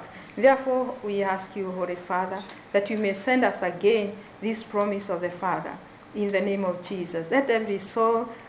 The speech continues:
that is here, Lord, be baptized of your power. Let every person, Lord, Lord, have an experience of your glory and of your power. Let us, oh Father,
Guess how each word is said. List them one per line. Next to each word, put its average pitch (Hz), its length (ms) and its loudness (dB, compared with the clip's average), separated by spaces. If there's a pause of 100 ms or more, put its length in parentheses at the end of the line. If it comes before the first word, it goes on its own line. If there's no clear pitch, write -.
(160)
that 196 240 0
is 185 160 -4
here, 214 380 0
Lord, 180 340 0
be 190 140 -4
baptized 190 600 2
of 180 180 -2
your 175 140 -2
power. 170 480 -2 (320)
Let 254 300 4
every 220 260 2
person, 214 580 0
Lord, 202 300 2 (340)
Lord, 254 400 6
have 226 260 0
an 196 120 0
experience 185 800 -4 (180)
of 185 180 2
your 185 180 0
glory 226 560 4
and 185 180 -4
of 175 180 0
your 180 140 2
power. 180 500 0 (360)
Let 269 240 8
us, 208 200 0
oh 220 120 0
Father, 180 600 0